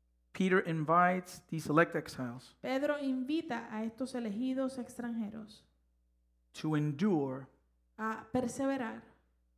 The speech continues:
Speaker 1: by coming to Christ.
Speaker 2: por medio de venir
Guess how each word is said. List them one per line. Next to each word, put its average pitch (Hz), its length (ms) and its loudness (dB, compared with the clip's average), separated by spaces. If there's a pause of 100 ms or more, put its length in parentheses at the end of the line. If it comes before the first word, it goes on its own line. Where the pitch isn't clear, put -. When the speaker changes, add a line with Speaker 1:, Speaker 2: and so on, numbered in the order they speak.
(100)
Speaker 1:
by 127 100 -6
coming 127 540 0 (640)
to 117 100 -20
Christ. - 540 -14 (840)
Speaker 2:
por 233 380 2
medio 247 280 2
de 233 120 0
venir 220 540 -2